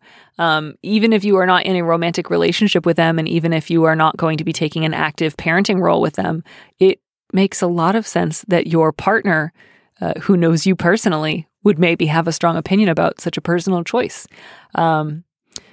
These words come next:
yeah, I, I think it's fabulous that your boyfriend is talking about it with you and wants to take your view into account. Uh, I think you are right to feel a great deal of trepidation about it.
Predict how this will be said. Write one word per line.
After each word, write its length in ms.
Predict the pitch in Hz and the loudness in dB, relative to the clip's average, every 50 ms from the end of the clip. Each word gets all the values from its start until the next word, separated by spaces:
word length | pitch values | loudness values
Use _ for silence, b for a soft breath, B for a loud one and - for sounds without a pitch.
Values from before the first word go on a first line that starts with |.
| B B B B B - | B B B B B -2
yeah, 380 | 185 208 214 302 415 381 - - | 0 2 2 2 2 0 -2 -2
I, 320 | - - 120 127 127 - 233 | -2 -2 0 0 0 -2 -4
I 40 | 233 | -2
think 160 | - 311 277 | 0 0 0
it's 160 | 220 - - | 0 -2 -6
fabulous 760 | - - - - - 202 202 226 233 233 247 233 240 262 - | -14 -14 -8 -2 0 2 2 2 0 -2 -2 -2 -2 -2 -2
that 140 | - - - | -2 -2 0
your 120 | - 220 | 0 0
boyfriend 420 | 208 175 196 196 202 - 240 220 196 | 0 2 2 0 0 0 -2 -4 -4
is 80 | 190 | -4
talking 400 | - - - 185 185 - - 208 | -6 -4 -2 -2 -2 -2 -4 -6
about 200 | 202 190 202 190 | -4 -4 -4 -4
it 80 | 190 - | -4 -6
with 180 | 190 180 - 190 | -8 -10 -8 -6
you 300 | 190 208 214 226 233 - | -6 -4 -4 -4 -4 -6
and 180 | - 185 180 | -6 -8 -6
wants 240 | 180 180 180 - - - | -6 -8 -10 -10 -14 -12
to 340 | - 190 180 175 170 170 - | -8 -8 -6 -6 -8 -8 -10
take 360 | - - - 185 185 - - | -10 -6 -6 -6 -6 -6 -8
your 300 | 175 170 170 180 185 180 | -6 -4 -4 -4 -4 -6
view 400 | 165 - 170 170 180 180 190 - | -6 -6 -4 -2 -2 -2 -2 -4
into 380 | - - 175 175 175 - 185 170 | -6 -8 -8 -8 -6 -4 -4 -4
account. 580 | 160 - - - 170 165 190 220 - - - _ B B B B B B B B - | -4 -6 -6 -6 -4 -4 -4 -6 -10 -14 -20 _ B B B B B B B B -2
Uh, 220 | 160 147 147 165 - - | 0 0 0 -2 -2 -4
I 80 | 165 | -4
think 260 | 165 - 160 170 - | -2 0 0 0 0
you 140 | - 180 170 | 2 2 4
are 180 | 165 160 160 151 | 4 4 4 2
right 380 | 151 151 160 160 165 202 - - - - | 2 2 2 2 2 2 0 -2 -8 -6
to 140 | - - 190 | -2 -2 -2
feel 340 | 165 - - 170 165 165 165 | -2 0 0 2 2 2 2
a 100 | - 156 | 0 -2
great 320 | 147 - 165 165 160 - | -4 -2 -2 -2 -2 -2
deal 320 | - - 165 165 160 160 - | -2 0 2 2 2 2 2
of 280 | - 156 156 - - - | 0 -4 -6 -6 -10 -10
trepidation 680 | - - 170 160 - 156 151 165 160 156 - - 190 | -4 -4 -2 -2 -2 -2 0 0 0 0 0 0 0
about 300 | 196 185 185 180 180 185 | 0 2 2 2 4 4
it. 160 | 208 208 - | 2 0 -2